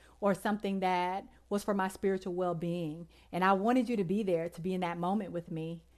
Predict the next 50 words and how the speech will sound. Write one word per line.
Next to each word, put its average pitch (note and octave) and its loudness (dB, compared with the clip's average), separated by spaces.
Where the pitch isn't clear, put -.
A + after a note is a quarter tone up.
and G3 0
you G#3 0
simply G3+ -2
weren't, G3 0
weren't G3 -4
there. G#3 -2
It E3+ -10
might E3 2
have F#3 0
been G#3 2
family G#3 -2
gatherings F3+ 0
you F3+ -6
said F3 -2
you F#3 -2
were F3+ 0
gonna F#3 -4
show F#3+ 0
up F#3+ -2
for. - -6
It, F3 4
it E3+ 0
might E3+ 2
have F#3+ 0
been G3+ 2
you G3 -2
saying G3 -2
you F#3+ 0
were G3+ -2
gonna G#3 0
pick A3+ -4
me A3 6
up G3+ 2
and E3+ -2
you F3+ 0
didn't F3+ 2
come. G3 -6
It E3 0
may F#3+ 4
be, G#3 0
uh, F3+ -2
you G3+ 0
said G#3 2
you G3+ 2
were G#3 2
gonna G3 0
help C4+ 4
me F#3 -2
with E3 -4
something E3 -6